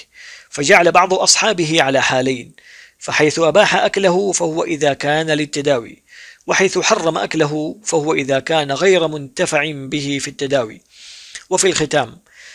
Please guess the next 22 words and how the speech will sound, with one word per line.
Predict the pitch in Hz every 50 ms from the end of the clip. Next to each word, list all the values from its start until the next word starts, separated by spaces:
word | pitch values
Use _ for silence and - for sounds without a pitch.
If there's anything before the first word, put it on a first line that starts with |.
| - _ _
فإننا | - - - 220 214 220 214 202 190 185 180 170 165
نفتي | 165 185 196 - - - 185
المسلمين | 185 185 180 151 - 175 165 165 170 170 156 147 131 131
بجواز | 123 131 127 123 135 131 131 147 170 185 165 160
استعمال | 160 - - - - 147 131 135 139 151 170 165 156 147 147 139
لقاح | 131 135 - 185 175 147 147
كوفيد | 147 139 - 156 156 147 - 165 160 156 156 151 151 -
تسعة | - 147 - - 135 135 135 -
عشر، | 131 131 131 - - 110 - - - _ _ - - - - - - - _ _
وندعوهم | 156 151 156 156 151 156 180 202 180 135 120 131 - - _ _ _ _ _ _
إلى | 165 139 139
التعاون | 135 - - 147 131 156 180 190 190 190 185
مع | 180 180 160 165
الحكومات | 175 156 - - 156 - - 160 156 143 147 165 175 180
في | 160 - 165 180 - -
إنجاح | 160 151 147 139 175 180 170 143 - 156
حملات | 147 131 - 147 147 139 131 131 151 170 170 -
التطعيم | 180 170 - - 165 143 - 151 160 170 165 156 135
واحترام | 135 135 120 - - - 151 139 143 160 170 170 165
إجراءات | 165 - 156 147 131 143 139 135 135 - 165 170 175 170 -
الوقاية | 151 147 139 143 - - 151 151 147 147 143 131 135
والاحتراز، | 139 135 131 127 117 - - 151 143 156 180 208 196 - - -